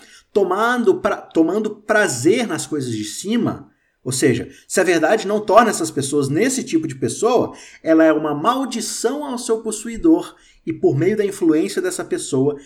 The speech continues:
ela, a verdade se torna uma maldição pro mundo. Então a verdade que é feita pra edificar, pra abençoar, pra corrigir, pra fazer as pessoas amadurecerem e crescerem, ela é estragada por meio da conduta daqueles que pegam isso e usam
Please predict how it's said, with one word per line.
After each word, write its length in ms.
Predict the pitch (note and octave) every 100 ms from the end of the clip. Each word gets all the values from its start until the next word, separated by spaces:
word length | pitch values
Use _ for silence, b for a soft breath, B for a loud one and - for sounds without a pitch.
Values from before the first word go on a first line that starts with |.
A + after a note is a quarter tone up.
| B B -
ela, 240 | B2+ C3+
a 100 | C3+
verdade 480 | C3+ C3 A2+ B2 C3
se 100 | -
torna 220 | A#2+ A#2
uma 100 | A#2+
maldição 580 | A#2 B2 C3 B2 - G#2+
pro 160 | C3 A#2+
mundo. 420 | G#2+ G#2+ G2+ - B B -
Então 200 | A#2 C#3+
a 20 |
verdade 600 | D#3+ C#3 C3 C#3+ G#3+ G#3+
que 80 | F3+
é 20 |
feita 220 | D3+ C3
pra 120 | - B2
edificar, 540 | A#2+ B2 - A2 A2
pra 80 | G#2+
abençoar, 560 | G#2+ A2 - G#2 A2
pra 120 | - -
corrigir, 640 | A2+ G#2+ G2+ G2+ A2+ - B B
pra 120 | -
fazer 220 | A2 A2+ A#2+
as 120 | A#2
pessoas 280 | - A#2 A2
amadurecerem 500 | A2 A2 - A2+ G#2+
e 20 |
crescerem, 580 | A2 G#2+ - E3+ - B B B B
ela 220 | D#3+ D3+ E3
é 280 | E3 - _
estragada 840 | - - G#3+ G3+ E3 D#3+ E3 E3 F3
por 260 | - F3+
meio 200 | D#3+ D#3
da 100 | D#3+
conduta 640 | D#3+ E3+ E3 B2 C3+ C3+ D#3+
daqueles 500 | D3+ - C#3 C3+ C3
que 100 | C3+
pegam 400 | - G3 G3+ F3
isso 240 | F3+ -
e 80 | F3
usam 380 | D#3 D#3+ D#3+